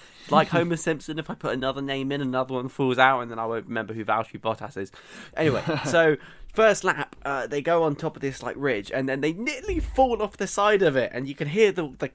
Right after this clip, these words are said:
Speaker 1: the car going, trying to get back on. It's, it's so cool. It really is really cool. Uh, to some extent, qualifying was more of a spectacle than, than the race because,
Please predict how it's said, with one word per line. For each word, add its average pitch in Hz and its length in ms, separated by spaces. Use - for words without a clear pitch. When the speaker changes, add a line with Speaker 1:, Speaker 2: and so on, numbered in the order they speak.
Speaker 1:
the - 80
car 175 420
going, 156 220
trying 175 220
to 156 60
get 156 160
back 151 200
on. 160 220
It's, 135 240
it's 180 220
so 147 420
cool. 107 320
It 139 180
really 147 500
is 104 140
really 107 240
cool. 95 320
Uh, 120 160
to 143 80
some 185 200
extent, 175 360
qualifying 139 480
was 120 160
more 123 200
of 117 60
a 117 60
spectacle - 640
than, 120 400
than 120 260
the 110 100
race 139 280
because, 127 400